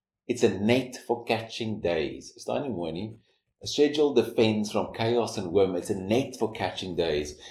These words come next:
It's a scaffolding on which a worker can stand and labor with both hands at sections of time." En regular beteken ook, soos kind of stit of trellis of lynmerker.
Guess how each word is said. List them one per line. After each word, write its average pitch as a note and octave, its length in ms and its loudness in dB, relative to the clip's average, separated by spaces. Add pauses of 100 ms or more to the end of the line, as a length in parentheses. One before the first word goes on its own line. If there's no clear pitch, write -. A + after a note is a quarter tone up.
It's - 160 2
a C3+ 60 6
scaffolding C3 1000 8 (200)
on A#2+ 180 6
which B2+ 180 10
a B2 120 10
worker E3+ 340 10
can F3 200 2
stand B2 460 4
and G#2 140 2
labor A2+ 400 6
with G2 280 2
both D#3+ 320 6
hands A#2 420 2
at G#2 180 -2
sections A2 480 -2
of - 180 -6
time." F2+ 380 -4 (500)
En B2 200 6
regular A2 680 8 (280)
beteken C3+ 440 0
ook, G#2+ 340 4 (300)
soos A2+ 140 -14
kind E3+ 200 0
of - 180 -2 (440)
stit - 460 6
of - 260 0
trellis A2+ 460 6
of E2 120 -2
lynmerker. F2 1160 -2